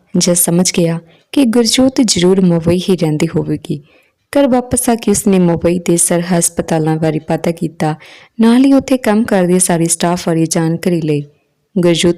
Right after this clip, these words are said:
ਨਾਮ ਦੀਆਂ ਜਿੰਨੀਆਂ ਵੀ ਨਰਸ ਸੀ, ਉਹਨਾਂ ਦੀ ਜਾਣਕਾਰੀ ਪਤਾ ਕੀਤੀ। ਜਸ ਮੁੰਬਈ ਚਲਾ ਗਿਆ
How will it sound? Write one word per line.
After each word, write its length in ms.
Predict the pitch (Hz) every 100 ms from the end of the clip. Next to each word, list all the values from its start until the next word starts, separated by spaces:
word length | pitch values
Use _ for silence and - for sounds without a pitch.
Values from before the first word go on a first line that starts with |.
| 180
ਨਾਮ 240 | 165 160
ਦੀਆਂ 160 | 160 165
ਜਿੰਨੀਆਂ 380 | 180 180 202 233
ਵੀ 140 | 233
ਨਰਸ 360 | 180 160 - -
ਸੀ, 240 | - 165 - _ _ _ _ -
ਉਹਨਾਂ 120 | 240
ਦੀ 140 | 262 254
ਜਾਣਕਾਰੀ 460 | 202 175 175 214 214
ਪਤਾ 300 | - 180 165
ਕੀਤੀ। 440 | 160 156 - 160 - _ _ _ - 226
ਜਸ 240 | 269 269
ਮੁੰਬਈ 360 | 233 196 196 214
ਚਲਾ 300 | 202 175 165
ਗਿਆ 280 | 160 156